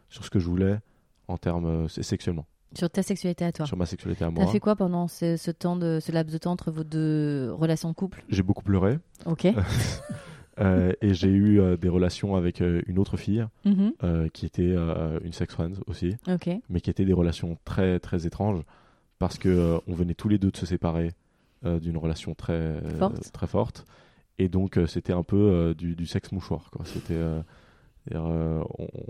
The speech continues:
Speaker 1: on couche ensemble et après on pleure. <laughs> C'est
Speaker 2: L'e-, l'être perdu, l'être aimé perdu.
Speaker 1: Voilà, c'est ça, c'est ça. Mais c'était, euh,
Speaker 2: Ah
Speaker 1: c'était
Speaker 2: oui.
Speaker 1: très triste. On se tirait vers le bas, en fait.
Speaker 2: Hmm.
Speaker 1: À la fin, elle, elle a trouvé, euh,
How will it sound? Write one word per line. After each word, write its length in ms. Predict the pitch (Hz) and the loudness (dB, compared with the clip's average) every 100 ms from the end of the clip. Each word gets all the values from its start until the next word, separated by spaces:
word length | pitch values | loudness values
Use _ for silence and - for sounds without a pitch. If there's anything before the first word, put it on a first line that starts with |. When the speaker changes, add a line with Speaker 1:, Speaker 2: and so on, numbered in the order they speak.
| - 90 | -10 -8
Speaker 1:
on 60 | 92 | -8
couche 180 | 92 | -2
ensemble 260 | 90 - 113 | -2 0 2
et 40 | |
après 180 | 87 - | 2 0
on 40 | 92 | -2
pleure. 340 | - 82 - | -2 -4 -4
<laughs> 20 | 110 | -4
C'est 320 | - 139 127 | 0 0 2
Speaker 2:
L'e-, 460 | 104 95 180 185 - | 4 4 6 4 4
l'être 380 | 180 190 - | 2 2 2
perdu, 420 | 190 214 190 160 - | 2 2 2 -4 -4
l'être 220 | 170 180 - | 0 0 2
aimé 260 | 202 196 | 2 2
perdu. 360 | 202 202 208 180 | 2 2 0 2
Speaker 1:
Voilà, 220 | 160 101 | 6 6
c'est 140 | 90 87 | 4 0
ça, 140 | - | -2
c'est 180 | 90 98 | -2 -2
ça. 180 | 90 82 - | 0 -2 -2
Mais 160 | 87 | -2
c'était, 240 | 85 85 92 | -2 0 2
euh, 220 | 85 85 | 2 2
Speaker 2:
Ah 40 | 85 | 0
Speaker 1:
c'était 100 | 330 | -2
Speaker 2:
oui. 40 | 214 | -4
Speaker 1:
très 140 | - | -2
triste. 180 | 92 90 92 | -2 -4 -6
On 60 | |
se 80 | - | -6
tirait 200 | - 98 | 0 2
vers 140 | 98 | 4
le 60 | 92 | 4
bas, 140 | 85 78 | 2 -2
en 40 | |
fait. 260 | 80 - - _ _ _ _ _ - | -6 -14 -18 _ _ _ _ _ -12
Speaker 2:
Hmm. 240 | 147 147 | -8 -4
Speaker 1:
À 60 | 92 | 0
la 80 | 85 | 0
fin, 220 | 92 87 | 0 0
elle, 120 | 87 | 0
elle 100 | 85 | 2
a 80 | 82 | 0
trouvé, 420 | - 92 85 87 | -2 -4 2 2
euh, 260 | 85 80 76 | 2 0 -4